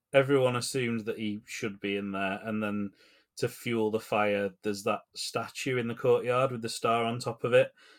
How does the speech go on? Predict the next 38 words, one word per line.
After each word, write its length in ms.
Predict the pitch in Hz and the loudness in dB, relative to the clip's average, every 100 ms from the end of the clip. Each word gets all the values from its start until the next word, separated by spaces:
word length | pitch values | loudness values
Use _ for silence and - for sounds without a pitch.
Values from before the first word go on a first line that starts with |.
| _ - | _ -4
And 240 | 110 110 | 0 0
if 160 | 110 - | -2 -4
you 160 | 113 | -6
really, 420 | 110 123 127 113 110 | 0 2 4 2 0
really 540 | 107 117 123 113 107 | -2 0 2 2 0
squint 540 | - - 131 110 104 - | -2 -4 2 2 2 -4
and 200 | 113 104 | -4 -2
use 240 | 107 110 | -2 -2
your 100 | 117 | -2
imagination, 800 | 107 104 98 104 104 107 101 92 - _ _ _ _ | 0 0 -2 -2 -2 -4 -6 -8 -10 _ _ _ _
you 120 | 110 | -8
can 160 | - 113 | -2 0
almost 540 | 107 110 104 101 - | 2 2 0 -2 -2
make 240 | 110 101 - | -2 -2 -2
out 220 | 98 90 | -2 -4
that 100 | 101 | -6
it 140 | - | -6
says 280 | - 107 98 - | 0 2 0 -4
"L 240 | 107 104 | -4 -2
is 200 | 107 101 | -2 -2
real 320 | 104 104 104 | 0 2 0
two 280 | 107 - 110 | -2 0 2
oh 160 | 107 107 | 4 2
four 320 | - 110 107 | 2 2 2
one." 280 | 110 120 127 _ _ _ _ - | 2 0 -4 _ _ _ _ -2
So 160 | 117 | -2
people 440 | 107 117 113 110 104 | 0 -2 0 0 0
just 360 | 107 - - _ | -2 -6 -12 _
went, 240 | 101 98 101 | -4 -4 -2
"Oh, 180 | 143 139 | -2 0
there's 140 | 127 | -2
two 120 | - 147 | 0 0
hundred 200 | 135 127 | 0 -4
and 100 | 120 | -6
fo-, 240 | 135 127 | -8 -4
uh, 100 | 139 131 | -4 -2
two 140 | 147 | 0
thousand 580 | 135 131 123 127 123 | 2 2 0 -4 -6